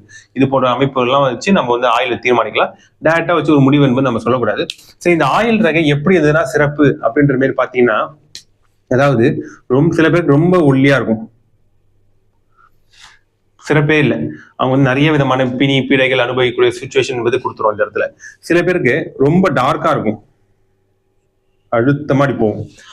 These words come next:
அழுத்தமா இருந்தாலும் பிரச்சனைங்க, அவங்க வந்து உடல்நலம் சார்ந்த வகையில நிறைய விதமான ப்ராப்ளத்தை அனுபவிப்பாங்க. அதாவது அவங்க எடுத்துக்கொள்ளக்கூடிய உணவு முறைகள் மூலமாக,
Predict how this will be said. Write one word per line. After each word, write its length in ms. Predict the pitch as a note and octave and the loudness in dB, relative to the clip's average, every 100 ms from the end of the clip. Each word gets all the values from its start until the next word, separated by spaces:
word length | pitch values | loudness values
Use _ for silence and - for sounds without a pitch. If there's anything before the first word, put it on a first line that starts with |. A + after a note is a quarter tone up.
| - | -8
அழுத்தமா 420 | C3 F#3+ G3 F#3+ D#3+ | -4 -2 0 0 2
இருந்தாலும் 300 | C#3+ A3 F3 | 2 0 -2
பிரச்சனைங்க, 440 | - A#2+ G2+ G2 - _ _ _ _ _ - | 0 0 0 -6 -10 _ _ _ _ _ -2
அவங்க 160 | D#3 | 0
வந்து 160 | D#3 D#3+ | 2 2
உடல்நலம் 440 | D3 E3+ E3 C#3+ C#3 | 2 2 0 0 0
சார்ந்த 260 | C3+ C#3+ C3+ | 0 0 0
வகையில 280 | B2+ C3+ B2 B2+ | 0 0 0 0
நிறைய 220 | B2 C#3 | 0 0
விதமான 260 | C3 B2 B2 | 0 0 -2
ப்ராப்ளத்தை 380 | - B2 C3+ B2 | 0 0 0 -2
அனுபவிப்பாங்க. 460 | A#2+ B2+ A2 G#2 G#2+ A#2 D#3 - _ - _ | 0 0 0 -2 0 -2 -4 -14 _ -20 _
அதாவது 320 | C#3 E3+ D3 E3 D3+ | -2 0 0 0 -2
அவங்க 260 | C#3+ D#3 D3 C#3 | 0 2 4 4
எடுத்துக்கொள்ளக்கூடிய 640 | C#3 F3+ - E3 D3+ C#3 C3+ | 2 0 -2 -2 0 0 2
உணவு 280 | D#3+ F#3 | 2 0
முறைகள் 300 | A#2+ C3 B2+ | -2 -2 0
மூலமாக, 300 | A#2+ A2+ A2 | 0 0 -2